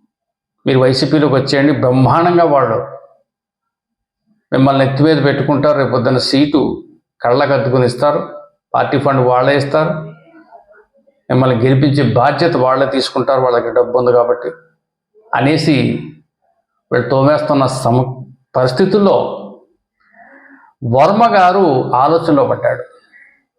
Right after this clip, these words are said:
నిజమే కదా, వీళ్ళంటుంది కరెక్టే కదా,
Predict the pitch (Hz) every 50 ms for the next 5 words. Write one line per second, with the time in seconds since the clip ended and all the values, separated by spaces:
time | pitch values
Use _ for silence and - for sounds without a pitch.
0 | _ _ _ _ _ _ _ - 123 120 117 139 156 156 147 139 123 120 117 -
1 | - - - - - - - _ _ _ _ _ _ _ _ _ _ _ _ _
2 | _ _ _ _ _ _ _ _ 120 127 139 156 165 170 160 170 175 185 - 170
3 | 147 135 117 156 147 127 131 117 113 110 - -